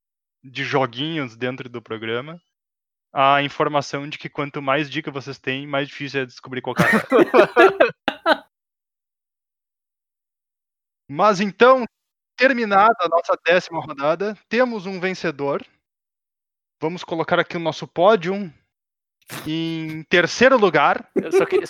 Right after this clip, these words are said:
Speaker 2: eu só, eu só queria dizer, só queria dizer que a minha posição é pra deixar o Wellington orgulhoso, é especial pra ele.
Speaker 1: Em... não, mas não é. Em terceiro lugar, nós temos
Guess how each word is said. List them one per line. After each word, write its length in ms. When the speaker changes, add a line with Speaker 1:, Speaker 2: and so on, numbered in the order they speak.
Speaker 2:
eu 100
só, 120
eu 80
só 140
queria 180
dizer, 240
só 100
queria 180
dizer 460
que 80
a 40
minha 120
posição 440
é 40
pra 120
deixar 220
o 40
Wellington 280
orgulhoso, 380
é 40
especial 340
pra 140
ele. 80
Speaker 1:
Em... 260
não, 260
mas 120
não 180
é. 200
Em 160
terceiro 580
lugar, 540
nós 160
temos 600